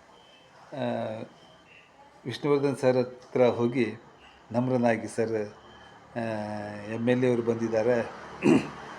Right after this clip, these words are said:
ಫೋಟೋ ಬೇಕಂತ ಹೇಳ್ತಾ ಇದ್ದಾರೆ ಸರ್" ಅಂತ ಹೇಳ್ತಾರೆ. ಆವಾಗ ವಿಷ್ಣುವರ್ಧನ್ ಅವರು, "ಯಾಕೆ ಫೋಟೋನಾ?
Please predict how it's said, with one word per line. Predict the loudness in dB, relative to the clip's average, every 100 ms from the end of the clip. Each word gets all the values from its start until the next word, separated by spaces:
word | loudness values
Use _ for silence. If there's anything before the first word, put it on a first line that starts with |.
| -14 -14 -12 -12 -12 -12 -10 -10 -10 -10 -10 -10 -10 -8 -6 6
ಫೋಟೋ | 6 10 10 10 8 6 4 0 -4 -8 -4
ಬೇಕಂತ | -2 0 0
ಹೇಳ್ತಾ | 0 2
ಇದ್ದಾರೆ | 0 0
ಸರ್" | -4 -4 2 2 2 -4 -14 -18 -20 -20 -20 -20 -6
ಅಂತ | -4 2
ಹೇಳ್ತಾರೆ. | 2 2 -6 -12 -20 -20 -20 -20 -20 -20 -14 2
ಆವಾಗ | 6 6 6 4 4 2 -4 -12 -20 -20 -20 -20 -16
ವಿಷ್ಣುವರ್ಧನ್ | -10 -4 -2 0
ಅವರು, | -2 -4 -6 -14 -20 -20 -20 -20 -20 -20 -20 -20 -20 -20 -20 -20 -20 -20 -2 4
"ಯಾಕೆ | 4 4 -2 -4 -16 -18 -18 -18 6
ಫೋಟೋನಾ? | 8 8 8 8 8 4